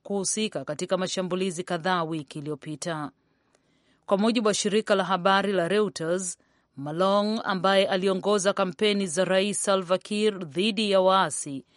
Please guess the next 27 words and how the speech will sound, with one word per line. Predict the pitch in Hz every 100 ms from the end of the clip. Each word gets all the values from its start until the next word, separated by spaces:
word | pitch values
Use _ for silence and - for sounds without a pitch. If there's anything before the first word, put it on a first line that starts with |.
| _ _
amekuwa | 190 214 - 233
kwenye | 202 190
kizuizi | 185 190 196 208 185 208
cha | 196
nyumbani | 190 185 196 165 151
tangu | - 185 180 180
mwezi | 165 135 165
Mei | 190 196 180 - _ _ _ -
baada | 151 170 190
ya | 190 190
Kiir | - 208 220 220
kumfukuza | 208 196 190 214 185 190
kazi | - 180 143 127 147
kufuatia | 160 - 160 151 190
majenerali | 180 175 175 175 185 185 185
waandamizi | 180 170 175 190 196 175
katika | 190 175 185 170
jeshi | 175 190 -
kujiuzulu | 180 165 156 151 151 214 185 175 _ _ _ _
kwa | 220
shutuma | - 247 233 196
za | 175 196
manyanyaso | 196 185 190 180 151 - 151
na | 175
upendeleo | 185 185 185 180 185 160
wa | 147
kikabila. | - 156 156 147 151 147 147 139